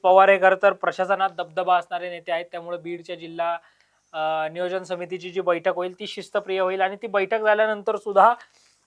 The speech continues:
अ, बजरंग <coughs> सोनावणेंनी जी आहे ती हीच प्रतिक्रिया दिली की बावीस वर्षाच्या इतिहासात पहिल्यांदाच,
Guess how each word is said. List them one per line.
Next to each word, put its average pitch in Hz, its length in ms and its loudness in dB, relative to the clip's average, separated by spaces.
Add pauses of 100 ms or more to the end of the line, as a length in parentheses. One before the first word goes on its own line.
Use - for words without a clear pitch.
(140)
अ, 180 60 0
बजरंग 196 400 0
<coughs> - 680 4
सोनावणेंनी 196 560 -2
जी 190 80 -2
आहे 196 180 4
ती 208 320 -14 (380)
हीच 226 180 -2
प्रतिक्रिया 233 400 -2
दिली 226 180 -2
की 233 100 -6
बावीस 220 360 4
वर्षाच्या 240 340 2
इतिहासात 233 520 4 (140)
पहिल्यांदाच, 233 640 4